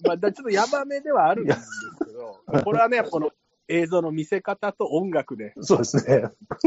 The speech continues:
Speaker 2: もう。
Speaker 1: これでもう押し切ってるっていうところもありますよね。
Speaker 2: うん。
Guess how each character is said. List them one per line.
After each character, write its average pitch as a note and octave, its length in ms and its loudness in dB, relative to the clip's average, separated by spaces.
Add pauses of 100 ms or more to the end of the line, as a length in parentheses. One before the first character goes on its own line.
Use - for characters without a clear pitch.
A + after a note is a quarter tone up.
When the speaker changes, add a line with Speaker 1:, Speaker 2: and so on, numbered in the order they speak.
(120)
Speaker 2:
も B2+ 200 4
う。 C3 760 -12
Speaker 1:
こ G3+ 200 2
れ A3+ 80 4
で A#3 80 8
も A3 100 4
う - 40 8
押 E3 100 0
し - 40 -20
切 A3+ 100 -4
っ - 60 -12
て E3 140 0
る D3 60 -4
っ - 140 -14
て C3+ 100 -8
い C3 40 -4
う C3 60 -8
と C#3 100 -18
こ A#2+ 540 -16
ろ - 60 -20
も A#2 120 -10
あ A2 60 -10
り A2 100 -18
ま A#2 140 -14
す - 120 -20
よ G2+ 60 -20 (100)
ね。 F#2 180 -12 (3500)
Speaker 2:
う - 60 -20
ん。 - 320 -18